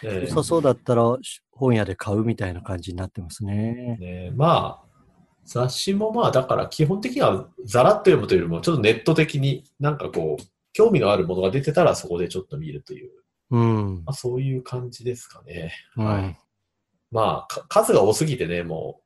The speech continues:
Speaker 1: ちょっとやってられないっていう感じはするんですよね。
Speaker 2: そうですね。
Speaker 1: はい、はい。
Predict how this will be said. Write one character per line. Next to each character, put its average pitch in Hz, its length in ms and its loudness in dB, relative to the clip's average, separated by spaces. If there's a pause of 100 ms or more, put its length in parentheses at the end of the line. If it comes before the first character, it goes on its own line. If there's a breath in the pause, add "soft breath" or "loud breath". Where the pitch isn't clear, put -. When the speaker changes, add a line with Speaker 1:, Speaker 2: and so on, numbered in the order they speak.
(100)
Speaker 1:
ち - 80 -12
ょ - 40 -12
っ - 20 -18
と 92 80 -4
や 82 80 0
っ - 80 -16
て 143 80 0
ら 143 80 6
れ 147 40 4
な 147 100 6
い 147 40 6
っ - 40 0
て 110 140 -10
い 85 40 -4
う 80 40 -8
感 78 160 -8
じ 82 60 -10
は 76 80 0
す 113 140 -2
る 117 60 2
ん 107 40 0
で 95 80 -4
す - 100 -12
よ 80 60 -8
ね。 95 180 -4
Speaker 2:
そ - 460 -8
う - 20 -6
で 92 80 -6
す - 220 -10
ね。 98 120 0
Speaker 1:
は 113 120 4
い、 123 320 4
は - 160 -6
い。 - 80 -18